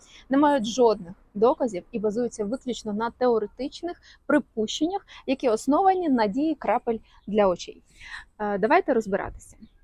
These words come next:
У складі сироваток Revitalash, е, не гормони, а гормоноподібні речовини, простагландини. Але це насправді не так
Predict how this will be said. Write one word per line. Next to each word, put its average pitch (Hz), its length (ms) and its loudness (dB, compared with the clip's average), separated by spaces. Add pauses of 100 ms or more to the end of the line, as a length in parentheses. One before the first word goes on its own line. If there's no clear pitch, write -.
(220)
У 466 100 0
складі 381 300 4
сироваток 277 460 4
Revitalash, 226 680 0
е, 220 200 2
не 302 180 2
гормони, 311 520 2
а 277 280 6
гормоноподібні 262 840 2
речовини, 220 580 0
простагландини. 220 880 -2
Але 240 220 2
це 466 220 -2
насправді 302 440 0
не 233 120 -2
так 226 180 -2